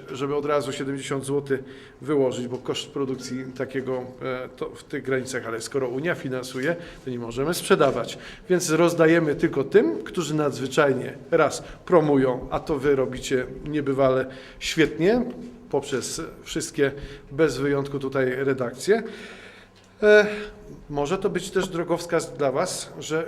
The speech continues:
wiele rzeczy jeszcze macie nieodkrytych. Czyli czas, czasami, kiedy przychodzi,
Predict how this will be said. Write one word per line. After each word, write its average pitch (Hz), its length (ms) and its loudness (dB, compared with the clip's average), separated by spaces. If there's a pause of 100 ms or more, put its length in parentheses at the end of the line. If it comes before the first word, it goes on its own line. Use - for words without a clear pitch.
wiele 135 300 0
rzeczy 135 300 -6
jeszcze 139 260 -4
macie 131 300 -8
nieodkrytych. 135 640 -6 (260)
Czyli 143 240 -6
czas, 147 400 -4 (680)
czasami, 131 500 -6 (460)
kiedy 131 500 -2
przychodzi, 127 600 -6